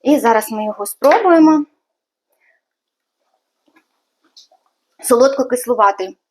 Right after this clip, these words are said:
дуже смачний. Так, наступний, це у нас таркюто, бачите, ось такий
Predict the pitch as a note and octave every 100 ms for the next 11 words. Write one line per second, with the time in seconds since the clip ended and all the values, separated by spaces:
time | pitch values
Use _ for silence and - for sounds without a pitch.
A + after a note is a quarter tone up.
0 | _ F#4+ B3 C4+ - A3+ - G3 F#3+ F3+
1 | - _ _ _ _ _ _ _ _ B3+
2 | A3+ A#3+ B3+ F4+ F#4+ G4 G4+ - _ _
3 | _ _ _ _ _ - A#3+ E4+ F#4 C4
4 | - C4+ C4+ A3 - G3 D#4 - G#3 G3+
5 | G#3+ A3 D4+ B4+